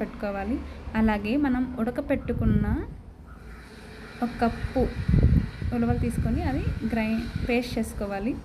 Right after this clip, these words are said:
ఇలాగా పేస్ట్ చేసుకొని పక్కన పెట్టుకోవాలి. ఇప్పుడు ఒక ప్యాన్ తీసుకొని ప్యాన్ హీట్ అయ్యాక టూ టేబుల్ స్పూన్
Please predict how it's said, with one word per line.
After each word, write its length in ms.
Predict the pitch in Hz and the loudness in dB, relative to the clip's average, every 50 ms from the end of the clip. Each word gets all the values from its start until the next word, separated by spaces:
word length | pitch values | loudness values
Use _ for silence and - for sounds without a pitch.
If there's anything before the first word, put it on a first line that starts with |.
| - 233 | -6 -4
ఇలాగా 280 | 226 214 214 240 330 370 - - - - - - - - - - - - - | -4 -4 -4 -4 -6 -8 -10 -14 -16 -16 -16 -16 -18 -18 -18 -18 -8 -4 0
పేస్ట్ 240 | 233 233 233 - 233 | 0 0 0 0 -2
చేసుకొని 240 | 226 - 285 277 | -2 2 2 2
పక్కన 160 | 277 240 220 220 | 2 2 0 0
పెట్టుకోవాలి. 520 | - 214 - - - - 208 202 208 226 | 0 -2 -4 -4 -6 -6 -4 -4 -2 -4
ఇప్పుడు 240 | 247 233 - 220 220 | -4 -2 -2 0 0
ఒక 140 | 220 - 226 - | -2 -2 -4 -6
ప్యాన్ 260 | 220 208 202 208 240 | -6 -4 -2 -2 -2
తీసుకొని 560 | 240 269 233 233 - - - 208 202 208 240 320 - - - - - - - - - - - - - | 0 0 -2 -2 -2 -4 -6 -4 -4 -2 -4 -4 -4 -8 -12 -14 -16 -16 -16 -14 -14 -14 -14 -10 -4
ప్యాన్ 220 | 254 240 226 233 240 226 | -2 0 2 4 4 4
హీట్ 220 | 240 233 220 220 214 | 4 2 2 0 0
అయ్యాక 320 | 202 202 202 196 202 - 302 359 349 - - | -2 -2 -4 -6 -6 -6 -8 -8 -8 -4 -2
టూ 80 | 277 262 262 269 262 - | 0 2 2 2 2 0
టేబుల్ 280 | 233 208 208 208 226 226 220 | 0 -2 0 0 0 0 -2
స్పూన్ 240 | - - - 220 | -4 -4 -4 -4